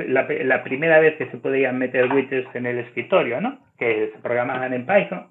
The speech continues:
y yo era un gran usuario de ellos, me encantaban, y de hecho es lo que me gusta. Es decir,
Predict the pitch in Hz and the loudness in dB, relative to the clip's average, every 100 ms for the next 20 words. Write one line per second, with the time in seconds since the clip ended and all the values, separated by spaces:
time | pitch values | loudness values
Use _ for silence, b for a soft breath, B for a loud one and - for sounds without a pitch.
0 | _ - 160 110 117 117 135 - - 123 | _ -16 -8 -4 -2 2 2 0 -2 -2
1 | 117 117 147 135 110 - - - 147 131 | -2 -2 -2 -4 -10 -14 -14 -6 -2 -2
2 | 110 - _ - - - 147 - 143 143 | -2 -10 _ -20 -20 -16 -14 -8 -6 -6
3 | 127 117 - 127 127 208 220 - - _ | -8 -12 -10 -12 -4 -4 -4 -14 -20 _
4 | _ 120 127 - 120 | _ -16 -14 -12 -14